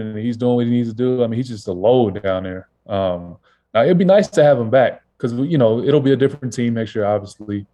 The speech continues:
You know, we got the portal and we got new guys coming in. We got a couple, um,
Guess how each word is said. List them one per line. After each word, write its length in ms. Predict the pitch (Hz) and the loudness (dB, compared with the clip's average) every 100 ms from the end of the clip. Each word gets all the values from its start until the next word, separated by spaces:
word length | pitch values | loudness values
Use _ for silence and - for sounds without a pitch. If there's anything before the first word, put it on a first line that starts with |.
| _ | _
You 100 | 113 | -4
know, 100 | 101 | -4
we 120 | 110 | 0
got 120 | 110 | 0
the 60 | - | -2
portal 540 | - - 120 110 107 104 | -6 -4 2 4 4 2
and 80 | |
we 60 | 104 | 0
got 140 | 107 | -2
new 120 | 107 107 | -2 -2
guys 340 | 107 104 104 | -2 -2 -4
coming 240 | - 104 | -8 -4
in. 120 | 104 101 | -4 -2
We 40 | |
got 120 | 101 | -2
a 40 | 101 | -2
couple, 400 | - 110 101 - _ _ _ _ _ _ - | -2 -2 -4 -10 _ _ _ _ _ _ -8
um, 300 | 95 87 | -6 -6